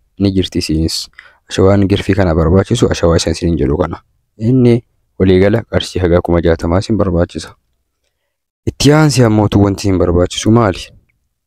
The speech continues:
Simmintoodha. Itti aansee simmintoodha. Eeshi, simmintoon kun ammootu qarshii meeqaa? Hagamtu ga'a? Simmintoon yoo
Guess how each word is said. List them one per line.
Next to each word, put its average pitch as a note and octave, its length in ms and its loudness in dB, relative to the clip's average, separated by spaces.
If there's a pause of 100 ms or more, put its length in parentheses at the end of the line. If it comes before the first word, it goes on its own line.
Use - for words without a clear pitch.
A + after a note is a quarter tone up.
(500)
Simmintoodha. F2 540 0 (1300)
Itti G2+ 220 0
aansee G2+ 360 2 (200)
simmintoodha. F2+ 560 0 (920)
Eeshi, A#2+ 320 0
simmintoon G2+ 560 0
kun F#2 120 0
ammootu F#2+ 440 0 (120)
qarshii F2+ 440 0
meeqaa? F2 920 0 (720)
Hagamtu G2+ 440 0
ga'a? E2 440 2 (200)
Simmintoon F#2+ 540 0
yoo E2 180 0